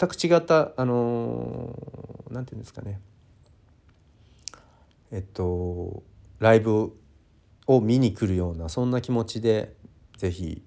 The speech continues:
いらしていただきたいなと思っております。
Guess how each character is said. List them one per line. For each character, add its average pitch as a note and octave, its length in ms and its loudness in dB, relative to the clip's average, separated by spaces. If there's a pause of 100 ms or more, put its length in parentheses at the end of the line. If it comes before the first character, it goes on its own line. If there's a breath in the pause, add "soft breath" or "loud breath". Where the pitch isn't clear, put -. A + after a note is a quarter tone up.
(120)
い F2 100 -6
ら E2+ 140 -4
し - 80 -12
て E2 120 -10
い D#2 60 -6
た E2 140 -10
だ D#2 80 -6
き - 100 -20
た D2 140 -8
い D#2 80 -6
な G2+ 160 2
と - 180 -14 (380 soft breath)
思 F#2 220 -2
っ - 20 -4
て - 200 -12
お D#2 80 -6
り D2+ 120 -10
ま E2+ 180 -4
す。 - 260 -10